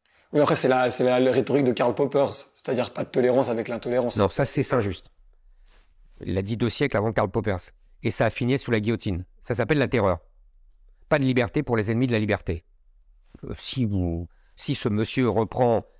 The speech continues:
Speaker 2: euh, cette phrase à son compte, qu'il y a jusqu'au bout, mais qu'il assume.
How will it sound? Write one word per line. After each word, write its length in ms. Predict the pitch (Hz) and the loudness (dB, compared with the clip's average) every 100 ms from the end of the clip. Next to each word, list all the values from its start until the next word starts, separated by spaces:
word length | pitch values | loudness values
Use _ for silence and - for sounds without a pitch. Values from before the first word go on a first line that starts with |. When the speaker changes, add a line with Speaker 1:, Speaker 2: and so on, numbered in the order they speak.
| _ - | _ -6
Speaker 2:
euh, 240 | 95 92 | -2 0
cette 220 | 92 - - | 0 -4 0
phrase 260 | 120 117 | 0 0
à 60 | 104 | -2
son 160 | 117 | -4
compte, 420 | 92 160 226 - - _ | -2 -2 -2 -6 -18 _
qu'il 180 | - 117 | -2 2
y 60 | |
a 80 | 196 | 2
jusqu'au 320 | 143 151 - | 0 -4 -4
bout, 160 | 170 208 | -4 -2
mais 120 | 127 | -2
qu'il 200 | - 160 | 0 0
assume. 340 | 196 - 147 | 0 0 -4